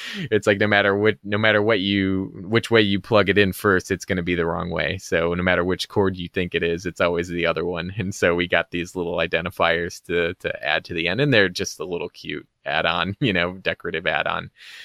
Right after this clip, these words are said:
and functional as well. So these are kind of a frivolous, per-,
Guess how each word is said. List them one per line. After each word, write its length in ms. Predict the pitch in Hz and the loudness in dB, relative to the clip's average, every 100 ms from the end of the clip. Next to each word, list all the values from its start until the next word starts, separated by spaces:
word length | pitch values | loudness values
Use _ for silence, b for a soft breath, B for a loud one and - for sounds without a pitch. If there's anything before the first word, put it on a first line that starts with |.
| B B | B B
and 340 | 80 85 85 | -4 -2 -2
functional 440 | - 233 - 90 76 | -4 -6 -6 -4 -4
as 80 | 92 | -2
well. 240 | 139 - | -4 -4
So 480 | - - 82 82 85 - _ _ | -10 -2 2 2 0 -8 _ _
these 280 | - 90 90 | -8 -8 -2
are 260 | 80 80 80 b b b b b _ _ _ | 0 0 -4 b b b b b _ _ _
kind 200 | 127 110 | 0 2
of 60 | 95 | 2
a 60 | |
frivolous, 500 | 92 101 90 90 87 | 2 2 4 2 0
per-, 260 | - 104 | -2 -6